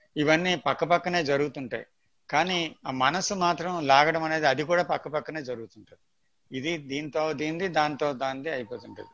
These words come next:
అది present state of mind. అంటే ఒక, ఆ, ఒక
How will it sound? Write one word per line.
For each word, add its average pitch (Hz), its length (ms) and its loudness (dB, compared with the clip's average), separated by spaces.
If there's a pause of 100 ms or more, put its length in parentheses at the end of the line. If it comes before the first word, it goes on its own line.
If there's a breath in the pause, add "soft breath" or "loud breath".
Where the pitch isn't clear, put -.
(100)
అది 135 200 -2
present 139 360 -2
state 131 360 -2
of 123 60 -8 (140)
mind. 110 300 -2 (520)
అంటే 135 260 6
ఒక, 123 420 2 (520 loud breath)
ఆ, 113 400 -2 (480)
ఒక 123 180 -4